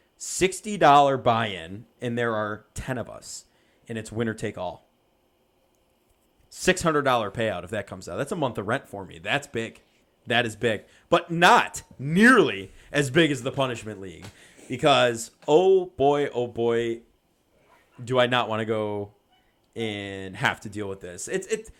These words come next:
you know, we talked about the punishment that we chose last week. It's going to Tim Hortons.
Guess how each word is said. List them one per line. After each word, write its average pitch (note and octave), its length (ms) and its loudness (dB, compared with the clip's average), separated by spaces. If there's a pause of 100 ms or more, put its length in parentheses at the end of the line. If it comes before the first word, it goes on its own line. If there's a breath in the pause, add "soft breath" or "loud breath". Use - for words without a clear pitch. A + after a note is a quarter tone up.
(200 soft breath)
you F3 100 -6
know, E3 140 4
we E3+ 160 0
talked G3 240 -2
about F#3+ 140 2
the E3+ 60 -10
punishment D#3+ 460 -6
that D3 100 -4
we C#3+ 80 -10
chose C#3+ 400 -6
last A#2+ 340 -4
week. A#2+ 400 -10
It's C3 180 -12
going F3 260 -2
to F#3+ 60 -4
Tim E3 200 -6
Hortons. C#3 580 -8